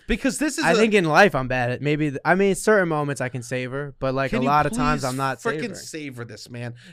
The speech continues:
Speaker 1: Can you just at least savor the? Please, can you try to savor?
Speaker 2: Do a full fudge pop without biting at all? You do every single time, no bites?
Speaker 1: No bites. The whole point is no bites.
Speaker 2: And the popsicles too, no bites?
Speaker 1: What do you mean?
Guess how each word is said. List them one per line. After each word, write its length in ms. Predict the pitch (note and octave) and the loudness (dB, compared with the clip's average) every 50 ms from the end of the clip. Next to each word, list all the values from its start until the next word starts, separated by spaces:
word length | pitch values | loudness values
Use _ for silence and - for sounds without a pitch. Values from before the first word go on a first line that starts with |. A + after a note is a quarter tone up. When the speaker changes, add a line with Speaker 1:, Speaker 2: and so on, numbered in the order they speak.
| - _ | -14 _
Speaker 1:
Can 120 | - G3+ | -8 -6
you 80 | G#3+ G#3+ | -6 -6
just 220 | F3 A3 A#3 - - - | -6 -6 -8 -8 -6 -2
at 220 | F#3 G3 F#3+ E3+ | -2 -2 -2 -2
least 420 | F3+ F#3 F#3 A3 A3 G3+ - - - | -4 -6 -4 -4 -4 -6 -8 -6 -4
savor 320 | - F#3 E3 E3+ D3 D3+ | 0 0 0 0 0 -4
the? 260 | C#3+ C3+ D3 C#3 C3 C#3 C3 C#3+ _ _ _ _ _ | -4 -4 -6 -6 -8 -12 -20 -20 _ _ _ _ _
Please, 500 | - - A#3 B3 A#3 G#3 D3+ A#2 - - _ _ - _ _ _ | -12 -8 -6 -6 -4 -4 -6 -8 -10 -14 _ _ -20 _ _ _
can 100 | - A#3 | -6 -4
you 60 | A#3+ | -4
try 340 | F#3 - - A3 A3+ A#3 C4 A#3 | -4 -2 0 2 4 6 4 4
to 60 | E3 | 2
savor? 180 | - - D#3+ E3 | 2 2 4 6
Speaker 2:
Do 40 | D#3+ | 6
a 40 | D3 C#3 | 6 4
full 400 | - - - E3+ E3+ F3 F3 E3 | 2 2 6 8 10 10 10 8
fudge 280 | - - D3+ D3+ C#3+ - | 6 4 2 2 2 0
pop 180 | - D#3 D3+ C3+ | 0 0 2 2
without 180 | C3+ C3+ C3 | 0 0 0
biting 300 | A#2+ B2+ B2+ C3 C3 C3 | 0 0 0 0 0 -2
at 80 | A#2+ A#2 | -2 -2
all? 300 | A#2 A#2+ C3+ F3 - _ | 0 -2 -2 -2 -6 _
You 120 | - C#3+ D#3+ | -4 -2 0
do 180 | D3+ F3+ F3+ - | 0 0 2 2
every 240 | C#3 D3+ C#3+ D#3 | 2 2 2 0
single 220 | D3 - D3+ C#3+ C3+ | -2 -4 -6 -6 -4
time, 240 | - C#3 C3+ C3+ B2+ | -4 -2 -2 -2 -2
no 140 | B2+ B2+ | -2 -2
bites? 380 | B2 A#2+ A#2 C#3 D#3 - - - _ - _ - | -4 -4 -6 -8 -10 -12 -18 -20 _ -20 _ -14
Speaker 1:
No 220 | G#3 A3 C4+ C#4+ C4+ | -8 -6 -4 -4 -4
bites. 720 | G#3 G3 B3+ D4 E4+ C#4+ B2 A#2 - - - - - - _ _ _ _ _ _ _ _ - - - - - - - - - | -2 -2 -2 -2 -2 -4 -6 -10 -14 -16 -16 -16 -18 -20 _ _ _ _ _ _ _ _ -16 -16 -16 -16 -18 -20 -20 -10 -4
The 100 | - B3+ | -2 0
whole 180 | A3 B3 D#4 B3 | 2 2 2 2
point 380 | - - - D4+ E4+ E4+ E4+ - | 4 4 4 4 4 2 0 -4
is 140 | F3+ C#3+ D#3+ | -6 -2 0
no 120 | F#3+ F3+ | 0 2
bites. 280 | D#3+ C#3+ A3 C4+ C#4 F#3 | 2 4 4 4 6 4
Speaker 2:
And 20 | |
the 120 | C#3 - - | 2 2 4
popsicles 480 | C3+ C3+ C3+ - - C#3+ C#3+ C#3 - - | 4 4 4 4 0 0 0 -2 0 0
too, 120 | D3 D3 | 0 0
no 140 | D3+ D#3 D3+ | 2 0 0
bites? 380 | E3 E3+ F3 E3+ - - - _ _ _ _ _ _ _ _ _ _ _ _ _ _ _ _ _ _ _ _ _ _ _ _ _ _ - | 0 -2 -4 -4 -10 -14 -20 _ _ _ _ _ _ _ _ _ _ _ _ _ _ _ _ _ _ _ _ _ _ _ _ _ _ -10
Speaker 1:
What 120 | F3 F3 | -6 -6
do 60 | G3 | -4
you 60 | G#3 A3 | -4 -4
mean? 280 | A#3 A3+ F3+ C#3 A#2+ | -4 -4 -6 -8 -10